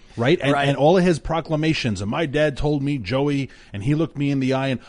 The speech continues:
Speaker 1: all those little stories are cute on the campaign trail, but now you actually have to govern. And I don't think, kind of like President Obama, I don't think President Biden really wants to govern.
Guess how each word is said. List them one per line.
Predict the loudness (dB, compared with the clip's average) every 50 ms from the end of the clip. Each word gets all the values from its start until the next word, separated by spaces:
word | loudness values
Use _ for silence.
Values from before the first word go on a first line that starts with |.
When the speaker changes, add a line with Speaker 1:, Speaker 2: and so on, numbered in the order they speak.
| -14 0
Speaker 1:
all | 2 2 4 4
those | 4 2 0
little | 0 -2 -4
stories | -4 -4 -2 -2 2 2 2 2 0
are | -4
cute | -8 -4 -2 -2 0
on | 0
the | -2 -4
campaign | 0 0 0 0 0 -2 -2 -2
trail, | 0 0 -2 0
but | -2 -2 -2
now | 0 0 0 0
you | 0 -2 -2
actually | -4 -4 -6 -6 -4 -6 -6 -6
have | -6 -8 -10 -10 -10
to | -10 -10
govern. | -6 -2 -2 0 0 0 -2 -4 -8 -12 -16 -20 -8 -4
And | -2 -2
I | 0 0 -2
don't | -2 0 0 0 0 -2 -4
think, | -6 -6 -4 -4 -6 -8 -10
kind | -10 -8 -6 -4
of | -2 0
like | 0 -2 0 0
President | -2 -2 -2 -2 -2 -2 -2
Obama, | -2 -2 -2 -2 -2 -2 -4 -6 -6 -10 -18 -20 -10 -4
I | -2 -2
don't | -2 0 0 0 0 0 -2
think | -4 -6 -4 -2
President | -2 -2 -2 -2 -2 -4 -4 -2
Biden | -2 -2 -2 -2 -2 -2
really | -2 0 0 -2
wants | -2 -4 -4 -6 -6 -6 -8 -10 -8
to | -8 -8
govern. | -6 -6 -6 -6 -6 -10 -14 -16